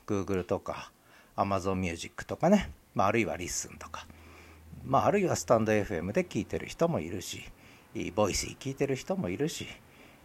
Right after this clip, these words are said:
えー、ラジオトーク聞いてる人もいると思うんですが、基本的にはポッドキャストのこのアールエスエスフィードを受け取って、その情報を配信してるのは、えー、ここに挙げた、えー、Apple、えー、それから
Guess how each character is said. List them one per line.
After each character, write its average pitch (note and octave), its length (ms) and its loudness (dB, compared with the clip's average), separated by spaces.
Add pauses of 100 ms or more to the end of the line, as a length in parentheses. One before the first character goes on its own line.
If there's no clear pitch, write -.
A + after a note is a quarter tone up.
え F#2 240 2
ー、 - 20 2
ラ F2+ 140 2
ジ G2 120 -4
オ F2+ 80 0
ト D3 180 2
ー C3+ 40 -4
ク - 80 -4
聞 - 160 -8
い F#2 60 -4
て A#2+ 120 -2
る G2 60 -2
人 - 180 -4
も F2 120 -2
い E2 40 -4
る F2+ 100 -8
と D#2+ 120 -8
思 D#2 140 -4
う C#2+ 40 -6
ん C#2+ 60 -10
で - 80 -16
す - 160 -14
が、 A#2+ 220 0 (340)
基 E3+ 140 0
本 G#3 200 4
的 A#3 200 0
に A#3+ 100 6
は F3+ 80 8
ポ D3+ 120 4
ッ - 60 -2
ド D#3+ 120 2
キ E3 160 4
ャ D#3+ 80 6
ス - 100 -8
ト C#3+ 140 0
の E3 120 2
こ - 140 -2
の B2 220 6
ア - 20 8
ー D#3 60 4
ル E3 100 2
エ E3+ 100 4
ス F3 160 -2
エ E3 80 2
ス E3+ 200 -4
フ F3+ 160 -6
ィ F#3 80 -2
ー D#3+ 40 -8
ド C3+ 120 2
を E3 340 2
受 C#3 260 0
け A#3 60 -12
取 A3 160 0
っ A3 40 -8
て、 - 260 -2
そ G3+ 160 0
の G#3+ 120 4
情 G#3 240 2
報 G3 200 2
を F#3 40 6
配 F3 220 4
信 E3+ 240 -2
し - 60 -10
て E3 120 -2
る D#3+ 140 -2
の C#3+ 140 -2
は、 F3 200 2 (640)
え C3+ 140 2
ー、 B2+ 40 0
こ C3 120 2
こ B2 160 4
に A#2 160 4
挙 G2+ 140 6
げ G2 80 6
た、 - 280 6 (960)
え F#2 140 -4
ー、 G#2 80 4
Apple、 - 420 -6 (1120)
え E2 460 0
ー、 - 20 -6
そ - 120 -6
れ E2 100 -2
か E2 200 -2
ら D#2+ 220 -6